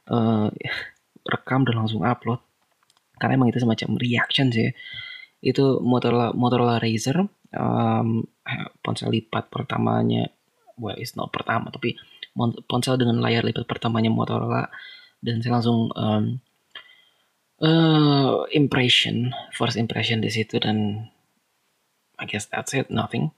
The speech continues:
Dan yang selanjutnya adalah smartphone, setipis kertas, kemana smartphone episode pertama.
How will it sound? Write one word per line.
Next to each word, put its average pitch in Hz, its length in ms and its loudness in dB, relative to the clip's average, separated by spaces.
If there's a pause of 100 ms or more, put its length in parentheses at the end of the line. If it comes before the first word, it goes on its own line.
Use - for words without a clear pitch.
(800)
Dan 123 400 2
yang 123 80 4
selanjutnya 139 400 2
adalah 139 160 2
smartphone, 127 1040 0
setipis - 400 -4
kertas, - 640 -4
kemana 104 480 2
smartphone - 400 -4
episode - 240 -6
pertama. 117 480 -2